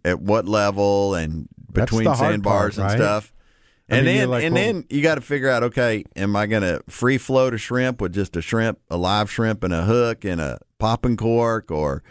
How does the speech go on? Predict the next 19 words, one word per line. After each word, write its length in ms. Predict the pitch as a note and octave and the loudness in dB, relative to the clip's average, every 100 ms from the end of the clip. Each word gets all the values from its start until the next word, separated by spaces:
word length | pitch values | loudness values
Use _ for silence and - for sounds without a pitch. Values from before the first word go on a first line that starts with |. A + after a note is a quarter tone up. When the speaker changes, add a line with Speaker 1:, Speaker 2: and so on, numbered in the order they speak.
| - - _ | -20 -20 _
Speaker 2:
Right. 260 | E2+ E2+ E2 | -2 0 2
Speaker 1:
am 260 | F#2+ F2+ | 0 0
I, 120 | E2 - | -2 -2
you 180 | G2 G2 | -2 0
know, 160 | F2 E2+ | 0 0
do 160 | E2 | 0
I 100 | D#2 | 0
need 240 | D#2+ D#2+ C#2+ | 0 -2 -2
to 220 | C2 G1+ - _ _ _ _ _ _ _ B1 - | -4 -4 -12 _ _ _ _ _ _ _ -20 -4
try 220 | A2 E2+ | -2 0
plastics 880 | - G#2+ B2 A#2+ - B2 A2+ G2+ - | 0 2 2 0 0 0 0 -2 -4
or 260 | D#2+ E2 C#2 | -2 -2 -2
whatever? 460 | C2 G2+ A2 G#2+ | 0 2 2 0
There's 300 | F#2+ A2+ B2 | 2 0 0
a, 200 | G#2+ E2 - _ _ _ _ - | -2 -4 -6 _ _ _ _ 0
and 140 | A2 | 2
then 180 | C3 C3 | 2 2
you 680 | B2+ D#3+ G#3+ E3 C3+ D3+ C#3+ | 2 2 2 2 2 0 0
were 280 | A2+ G#2+ | 0 -2